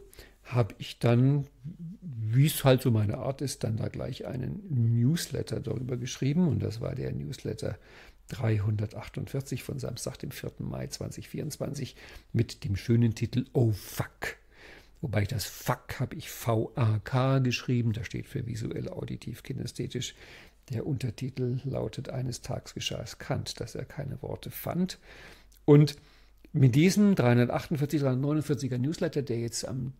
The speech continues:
diesem Samstag mit dreihundertfünfzig, ähm, sein Ende findet, die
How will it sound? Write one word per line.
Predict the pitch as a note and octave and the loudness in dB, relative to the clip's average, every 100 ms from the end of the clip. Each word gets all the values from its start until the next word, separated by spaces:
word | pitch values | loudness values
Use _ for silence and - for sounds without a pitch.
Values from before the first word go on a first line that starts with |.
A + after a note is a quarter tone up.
| - | -10
diesem | D3 D#3 | -8 -6
Samstag | B2+ B2 - B2 | -6 -6 -6 -8
mit | B2 A#2 | -8 -8
dreihundertfünfzig, | - A2+ A#2+ A#2 A2+ - A#2+ - - A#2 - - | -8 -8 -6 -6 -8 -8 -8 -8 -10 -12 -12 -10
ähm, | - B2 B2+ | -8 -6 -6
sein | A#2+ B2 | -6 -8
Ende | - B2 A#2+ | -6 -8 -8
findet, | - C3+ A#2 | -6 -6 -6
die | - | -10